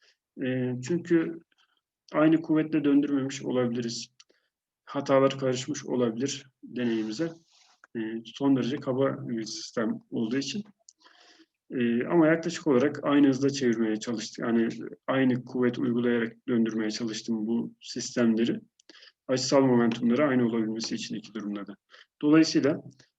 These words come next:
biz onları eşit, e, olarak açısal momentumu, e, aynı olacak şekilde döndürdüğümüzü varsayarsak,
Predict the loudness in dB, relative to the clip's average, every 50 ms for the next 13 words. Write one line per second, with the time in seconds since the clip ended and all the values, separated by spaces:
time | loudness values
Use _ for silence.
0 | _ -2 2 4 6 6 8 8 8 6 6 4 2 2 0 0 0 -2 -6 -8
1 | -10 -12 -12 -14 _ _ _ _ -4 -2 2 2 4 4 4 2 2 2 0 0
2 | -2 -6 -12 -12 -6 -4 -2 0 0 0 0 -2 -4 -10 -16 -18 _ _ _ _
3 | _ _ _ -6 -6 -4 -2 2 4 6 6 6 6 6 6 4 0 -2 -8 -6
4 | -2 0 2 4 4 2 2 0 -2 0 0 0 0 -2 -4 -8 -14 -18 -14 -8
5 | -4 -2 0 0 0 0 -2 -4 -6 -8 -12 _ _ _ _ _ _ 0 2 4
6 | 4 4 4 2 0 0 -2 -2 -4 -6 -10 -10 -8 -6 -6 -4 -2 0 2 2
7 | 2 0 0 -2 -2 -2 -2 -2 -4 -4 -4 -4 -4 -6 -8 -8 -10 -8 -8 -8
8 | -10